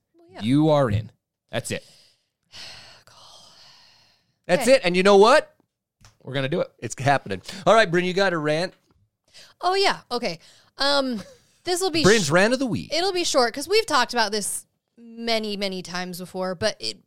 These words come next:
Speaker 1: it came to my mind again as I was watching some of the U C L A Arizona game. And the fact that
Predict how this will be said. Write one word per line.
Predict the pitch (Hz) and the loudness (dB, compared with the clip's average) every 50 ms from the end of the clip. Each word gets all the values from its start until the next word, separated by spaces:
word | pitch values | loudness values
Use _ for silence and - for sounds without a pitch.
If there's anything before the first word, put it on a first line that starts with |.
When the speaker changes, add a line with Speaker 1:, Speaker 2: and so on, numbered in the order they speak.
| _ _ | _ _
Speaker 1:
it | - 233 - | -20 -18 -10
came | - 285 311 311 | -4 -4 -2 -2
to | 311 | -2
my | 277 269 254 | -2 -2 -2
mind | 240 233 233 226 220 | 0 0 -2 -2 -2
again | 214 190 202 190 190 | -4 -4 -4 -4 -2
as | 196 190 180 | -4 -4 -4
I | 196 190 190 | -2 -4 -4
was | 185 185 | -4 -4
watching | 190 190 185 180 - 196 185 | -4 -4 -4 -4 -6 -10 -8
some | 170 - 196 185 | -10 -8 -8 -8
of | 185 | -10
the | 175 180 | -10 -10
U | 170 175 | -12 -12
C | 175 - - 190 | -10 -8 -8 -6
L | 185 180 175 | -6 -6 -6
A | 180 180 180 180 185 - - - - | -6 -6 -6 -8 -10 -12 -16 -16 -12
Arizona | 196 185 180 165 170 165 160 156 160 160 | -10 -10 -8 -8 -10 -10 -12 -12 -14 -12
game. | 147 160 147 139 135 147 170 - 113 - _ _ _ _ _ _ _ _ _ _ _ _ _ _ _ _ | -10 -10 -10 -10 -10 -14 -16 -20 -20 -20 _ _ _ _ _ _ _ _ _ _ _ _ _ _ _ _
And | - 285 294 | -10 -6 -6
the | 311 | -6
fact | 311 - 392 415 453 453 - - | -2 0 0 0 0 -2 -6 -6
that | 403 370 311 - | -4 -2 -2 -2